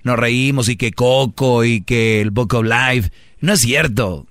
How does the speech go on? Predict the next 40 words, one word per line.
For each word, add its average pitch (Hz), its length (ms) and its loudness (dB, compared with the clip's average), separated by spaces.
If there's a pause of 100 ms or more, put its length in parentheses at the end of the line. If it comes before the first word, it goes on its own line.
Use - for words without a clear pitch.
(140)
Tenemos 160 480 2
miedo 160 280 2
a - 40 2
decir 131 220 2
que 143 80 2
nos 127 100 0
vamos 147 220 2
a 127 80 0
morir 139 420 0
y 123 260 0
esto 139 220 0
va 135 140 0
para 113 240 2
ti, 131 80 2
y 131 80 0
esto 120 160 0
va 123 160 2
para 113 240 0
ti, 147 320 2 (240)
o 131 140 0
esto 131 180 0
no 131 80 0
va 131 120 0
para 110 220 2
nadie 135 380 2
y 117 100 0
esto 117 220 0
se 110 100 0
hace 104 160 0
así. 78 320 -8
Es, - 200 -2 (200)
es 165 260 0
una 190 200 2
menti-, 127 380 0
otra 170 220 0
de 151 40 2
las 131 120 0
mentiras 135 360 0
más 139 160 2
grandes. 123 320 0